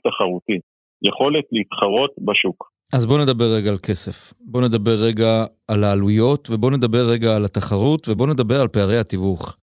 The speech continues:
Speaker 2: כל אלה ביחד מייצרים בעצם את המחיר הגבוה שהצרכן נתקל בו בחנות,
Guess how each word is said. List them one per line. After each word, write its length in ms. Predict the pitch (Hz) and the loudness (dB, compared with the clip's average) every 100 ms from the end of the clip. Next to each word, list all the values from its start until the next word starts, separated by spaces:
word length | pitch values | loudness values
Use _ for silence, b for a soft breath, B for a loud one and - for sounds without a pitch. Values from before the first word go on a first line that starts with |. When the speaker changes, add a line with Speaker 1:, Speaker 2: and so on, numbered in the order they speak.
| - | -4
Speaker 2:
כל 240 | - 208 175 | 2 4 4
אלה 240 | 156 147 | 4 2
ביחד 580 | 117 123 143 117 120 117 | 2 2 2 2 2 2
מייצרים 540 | 110 113 107 - 135 123 | 2 2 0 0 0 2
בעצם 460 | 117 110 120 110 107 | 2 0 -2 -2 -2
את 100 | 98 | -2
המחיר 360 | 104 98 120 | 0 2 2
הגבוה 560 | 117 104 95 117 113 113 - | 2 0 2 2 2 0 -4
שהצרכן 640 | - 113 - 107 90 120 113 113 - | -6 -4 -2 -2 0 0 0 -2 -4
נתקל 420 | 110 - 117 107 | -6 -2 0 2
בו 240 | 98 104 - | 2 -2 -2
בחנות, 680 | 113 104 123 127 104 - - | -4 -2 0 0 0 -4 -20